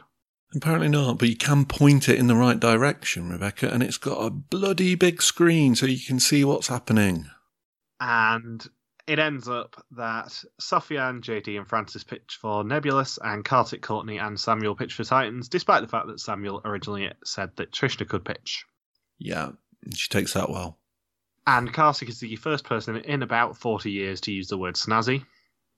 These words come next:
Speaker 1: Yeah, and it felt appropriate, really, 'cause it felt like the product be-, deserved it, really.
Speaker 2: I'm very glad that Karen pulled him up on that in the boardroom. <laughs> I wrote it down and just went, "Why are you using the word snazzy, Kartik?"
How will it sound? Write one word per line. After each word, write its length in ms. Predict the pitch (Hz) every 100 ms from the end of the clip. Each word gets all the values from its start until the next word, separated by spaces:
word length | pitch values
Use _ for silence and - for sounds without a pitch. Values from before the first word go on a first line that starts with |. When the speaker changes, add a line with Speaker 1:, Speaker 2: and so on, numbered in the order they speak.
| _
Speaker 1:
Yeah, 720 | 180 208 156 156 190 240 104
and 460 | 90 117 110 117 - - - _ _
it 320 | 127 123 -
felt 440 | - - - 104 123
appropriate, 640 | - 131 156 - 113 90
really, 360 | 92 104 101 110
'cause 320 | 110 92 -
it 160 | -
felt 220 | - 104 -
like 180 | 90
the 60 | -
product 560 | - 95 95 - - - - - - -
be-, 260 | 85 80 - -
deserved 460 | 113 90 85 82
it, 160 | 87 82
really. 440 | 82 85 82 82 - _ _ _ _
Speaker 2:
I'm 180 | 135 127
very 300 | 120 131 123
glad 240 | 117 110 107
that 120 | -
Karen 300 | 113 101 95
pulled 240 | 104 98
him 100 | 98
up 140 | 95 104
on 140 | 95
that 180 | 98 98
in 80 | 101
the 60 |
boardroom. 440 | 98 92 104 104 98 - -
<laughs> 260 | _ _ 139
I 140 | 139
wrote 260 | 131 123 135
it 60 |
down 180 | 113 104
and 100 | 104
just 120 | 101
went, 160 | 117 117
"Why 140 | 160 262
are 60 |
you 120 | 311 196 139 113
using 240 | 104 104
the 60 | 101
word 180 | 101 90
snazzy, 480 | 113 92 95 98
Kartik?" 540 | - 101 98 113 127